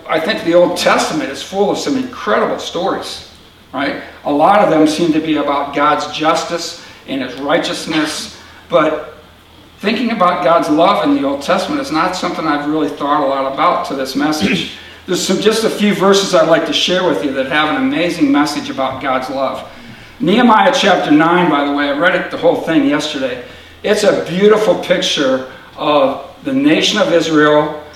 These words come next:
how they disobeyed God and they repented, and this is their story of repentance. Nehemiah nine seventeen says, "They refused to listen and failed to remember the miracles you performed among them.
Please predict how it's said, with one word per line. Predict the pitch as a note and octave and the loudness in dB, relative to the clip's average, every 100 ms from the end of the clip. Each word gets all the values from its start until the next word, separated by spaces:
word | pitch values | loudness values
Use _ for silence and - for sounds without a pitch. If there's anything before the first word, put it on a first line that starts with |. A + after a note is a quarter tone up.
| - | -10
how | - D3 | -2 2
they | D3+ C#3+ | 2 2
disobeyed | D3+ E3+ F3 F3+ F3+ E3 | 2 2 2 2 2 2
God | D3 C#3 C#3 - - | 0 0 0 -2 -4
and | C#3 | -2
they | C#3 | -2
repented, | C3+ C3+ - E3+ E3+ C#3 A#2 - | -4 -8 -8 -2 -2 -2 -4 -4
and | B2+ | 0
this | D3+ - | 0 0
is | D3+ - | -4 -4
their | C#3 C3 B2+ - - | -2 -2 -4 -12 -18
story | - D#3+ D#3+ D3 | -10 -2 0 0
of | |
repentance. | C#3+ - D#3+ E3+ - - - - - - | 0 -2 -2 -2 -4 -10 -12 -18 -16 -4
Nehemiah | F3+ F#3+ F3+ F3+ D#3+ | 0 2 4 4 4
nine | D#3 F#3 G3+ | 4 4 2
seventeen | - G#3 G3 F3 - G3 | 2 2 2 0 -2 -2
says, | D#3+ - D#3+ D#3 D#3+ | -2 -2 0 0 0
"They | D#3 | 2
refused | C#3+ C#3 - G3+ A#3 A#3 | 2 0 -2 -2 -2 -2
to | G3+ | 0
listen | F3 D#3 D#3+ D#3 D#3 - - - | 2 2 2 2 0 -4 -12 -8
and | C3+ - | -8 -2
failed | E3 F3 | 2 2
to | F3 | 2
remember | E3 E3 E3 | 2 2 2
the | D3+ | 2
miracles | C3+ D3 D#3+ D#3+ D3 D#3 | 4 4 2 0 -2 0
you | D3+ | -2
performed | C#3+ - D#3 D#3 | -2 -2 0 2
among | C#3+ C3+ C3 | 2 0 -4
them. | C3 B2+ B2+ | -4 -4 -6